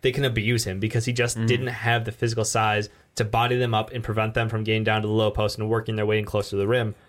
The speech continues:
Speaker 1: So with Whiteside's addition to this team, and I, I think a lot of people are thinking it's temporary because it's, like you said, till Nurkic gets back. Uh, Paul Gasol's a guy who has an injury, so it's like,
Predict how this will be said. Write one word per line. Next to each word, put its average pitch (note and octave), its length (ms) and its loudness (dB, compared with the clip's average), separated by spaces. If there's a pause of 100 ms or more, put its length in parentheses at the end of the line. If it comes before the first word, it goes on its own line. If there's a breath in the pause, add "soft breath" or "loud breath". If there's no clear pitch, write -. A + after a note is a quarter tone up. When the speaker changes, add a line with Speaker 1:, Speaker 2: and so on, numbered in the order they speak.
(240 loud breath)
Speaker 1:
So A#2+ 580 2
with B2+ 400 0
Whiteside's B2+ 540 0
addition A2+ 320 -2
to A#2+ 40 2
this G#2+ 120 2
team, A2+ 400 0
and A#2 100 0
I, B2 180 2 (200)
I B2 80 2
think D3+ 140 2
a C3 40 4
lot A#2+ 140 2
of A#2+ 40 -4
people B2 180 -2
are G2+ 40 -2
thinking A#2+ 200 -2
it's - 140 -4
temporary C3+ 680 0 (300 soft breath)
because A#2+ 280 0
it's, A2 240 -2
like A2 220 0
you A2 80 -2
said, A2 240 -2
till C3 180 2
Nurkic A#2+ 360 0
gets - 180 -2
back. B2 400 2 (320 soft breath)
Uh, G#2 260 2
Paul C#3 220 0
Gasol's A#2+ 280 0
a A#2 40 0
guy A2+ 140 2
who A2 360 2
has A2+ 360 0
an G#2+ 100 0
injury, C#3 540 0
so A2 260 0
it's G#2 140 -2
like, G2+ 200 -2